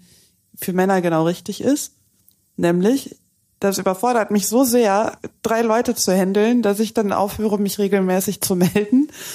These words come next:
Da muss der andere sich total viel Mühe geben, aber das ist kein Spielchen von mir, sondern es ist in dem Moment Überforderung.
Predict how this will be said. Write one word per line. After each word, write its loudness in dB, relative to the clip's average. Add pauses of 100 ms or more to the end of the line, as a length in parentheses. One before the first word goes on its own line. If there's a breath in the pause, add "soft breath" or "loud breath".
(140 loud breath)
Da -2
muss -4
der 2
andere 2
sich -4
total 0
viel -4
Mühe 4
geben, 2
aber 0
das 0
ist -8
kein -2
Spielchen -2
von -4
mir, -2
sondern -2
es -6
ist -8
in -4
dem -2
Moment 0
Überforderung. 0